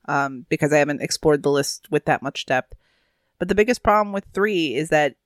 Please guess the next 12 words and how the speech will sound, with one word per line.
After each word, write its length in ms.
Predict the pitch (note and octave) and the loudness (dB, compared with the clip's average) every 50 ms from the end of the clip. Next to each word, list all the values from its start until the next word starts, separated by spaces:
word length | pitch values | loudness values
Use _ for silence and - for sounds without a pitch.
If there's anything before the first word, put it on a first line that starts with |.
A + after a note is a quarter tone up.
| _ _ _ | _ _ _
you 180 | F3 F3 F3+ F3+ | -8 -6 -6 -4
finish 300 | - G3 F#3 F#3+ - - - | -2 -2 -2 -2 -4 -8 -2
everything 560 | F3+ D#3 D#3 F3 F3+ F#3+ - - F#3+ F#3 F#3 F3+ | 0 0 2 2 0 -2 -2 -2 -4 -4 -4 -6
you 60 | F3 | -8
need 180 | E3+ E3+ F3 - | -8 -8 -8 -8
to 80 | - D3 | -8 -6
do 220 | E3 E3 E3 F3+ | -4 -4 -2 -2
before 280 | G3 F3+ - - D#3 - | -4 -4 -4 -4 -4 -2
Seriously 560 | - - D#3 D3+ D#3+ E3+ - - D3+ D#3 E3 | -2 -4 -2 -2 -2 -2 -2 -2 -2 -2 -2
three 220 | - - D#3 D3+ | 0 0 -2 -2
point 280 | - - D3+ C#3+ C#3 C3+ | 0 -2 -4 -2 -2 -2
oh, 320 | C3 C#3 D3 D#3 E3+ - | 0 2 2 2 2 0